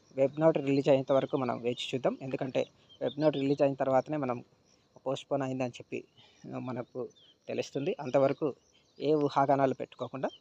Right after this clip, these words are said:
so మనం మన ప్రయత్నం, మన వంతు ప్రయత్నం అయితే మనం చేద్దాం ఫ్రెండ్స్. ఓకే, ఇదండి దీనికి సంబంధించిన అప్‌డేట్. వీడియో నచ్చినట్లయితే తప్పకుండా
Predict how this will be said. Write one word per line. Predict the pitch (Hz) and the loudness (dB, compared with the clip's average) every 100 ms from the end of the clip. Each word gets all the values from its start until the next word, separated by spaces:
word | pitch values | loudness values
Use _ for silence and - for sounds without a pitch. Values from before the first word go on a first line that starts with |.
| - - - _ | -20 -20 -20 _
so | - 123 | -10 -8
మనం | 127 123 120 _ - _ _ - | -6 -8 -8 _ -20 _ _ -14
మన | 127 135 | -4 -4
ప్రయత్నం, | - 127 - 139 139 _ | 0 -2 -2 -8 -8 _
మన | 135 120 | -10 -8
వంతు | 123 147 | -4 -2
ప్రయత్నం | 135 123 123 | 0 0 -2
అయితే | 120 | -10
మనం | 120 113 | -10 -10
చేద్దాం | - 110 127 | -12 -8 -2
ఫ్రెండ్స్. | 214 302 - 131 | -2 -2 -4 -8
ఓకే, | - 254 _ 143 | -6 -10 _ -4
ఇదండి | 170 165 | 0 0
దీనికి | 180 147 - | 0 -2 -4
సంబంధించిన | 131 131 - | -8 -8 -6
అప్‌డేట్. | 123 190 262 _ _ | -4 -4 -6 _ _
వీడియో | - 147 | 0 0
నచ్చినట్లయితే | 143 - 143 147 143 | 0 -6 -4 -2 -2
తప్పకుండా | 135 - - 127 | -8 -10 -4 -2